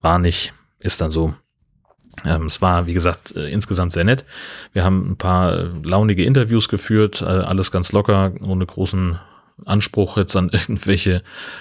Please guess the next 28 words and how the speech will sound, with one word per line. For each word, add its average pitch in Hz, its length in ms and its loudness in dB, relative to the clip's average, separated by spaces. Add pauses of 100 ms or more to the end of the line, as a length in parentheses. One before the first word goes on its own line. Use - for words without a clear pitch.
(100)
äh, 87 380 0
Standards, 92 640 2
sondern 85 420 0
halt 87 160 0
so, 90 200 -2
wie 87 120 2
uns 85 200 -2
die 87 80 -4
Fragen 87 340 0
in 85 100 2
den 85 100 2
Sinn 87 200 2
kamen. 90 260 0
Wir 82 80 0
hatten 87 180 -2
da 85 60 2
auch 80 100 -2
nicht 87 140 -6
besonders 90 360 -4
viel 90 140 -6
vorbereitet. 90 680 -2 (1040)
Und 85 140 -2
dann 82 260 0
waren 85 300 2
wir, 95 320 4
ich - 220 -4
weiß 82 240 -2
nicht, 92 300 -2